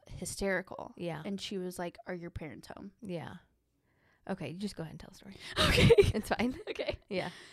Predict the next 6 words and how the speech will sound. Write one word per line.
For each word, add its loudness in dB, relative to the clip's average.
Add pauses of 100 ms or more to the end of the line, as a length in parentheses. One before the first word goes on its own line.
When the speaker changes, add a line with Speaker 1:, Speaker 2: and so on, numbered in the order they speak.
(840)
Speaker 1:
<coughs> 0 (480)
So -6 (760)
she's, -14
like, -8
hysterical, -2
and -2